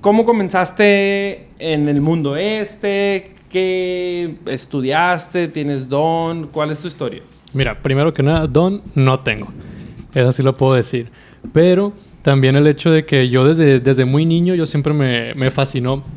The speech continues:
Speaker 2: Yo, desde el hecho de que soy fanático del cine de terror, me empezó a llamar mucho la atención todo, todo ese rollo. Porque empezaba a ver películas como, como El Exorcista y cosas así.
Speaker 1: Uf.
Speaker 2: Y yo decía, "Mm, va",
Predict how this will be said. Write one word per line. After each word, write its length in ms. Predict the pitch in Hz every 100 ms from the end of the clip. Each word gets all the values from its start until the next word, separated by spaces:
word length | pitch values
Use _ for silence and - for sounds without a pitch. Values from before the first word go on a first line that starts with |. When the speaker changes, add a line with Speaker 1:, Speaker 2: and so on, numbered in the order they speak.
| 160
Speaker 2:
Yo, 360 | 165 214 - -
desde 240 | 147 156 143
el 60 |
hecho 160 | 143 196
de 80 | 180
que 80 | 143
soy 160 | 139
fanático 600 | 135 170 170 165 175 175 170
del 160 | 127
cine 260 | - 139 165
de 80 | 170
terror, 380 | 131 110 139 - - - - - - - - -
me 80 | 139
empezó 260 | 135 131
a 20 | 131
llamar 180 | 139
mucho 260 | 139 139 139
la 80 | 139
atención 400 | 135 120 127 120
todo, 280 | 131 127 135
todo 220 | 127 120
ese 140 | 117
rollo. 300 | 120 131 123 123 - - - -
Porque 180 | - 135
empezaba 320 | 135 131 123
a 40 | 131
ver 140 | 135
películas 420 | 143 135 151 143
como, 240 | 135 135 123
como 420 | 135 139 131 127
El 100 | 123
Exorcista 760 | 123 - 117 - 135 139 139 135
y 40 |
cosas 340 | 139 131 143
así. 220 | 135 175 185 - - 92
Speaker 1:
Uf. 160 | 107 135
Speaker 2:
Y 60 |
yo 80 | 135
decía, 320 | 139 143 127
"Mm, 440 | 120 202 156 127 127
va", 200 | 131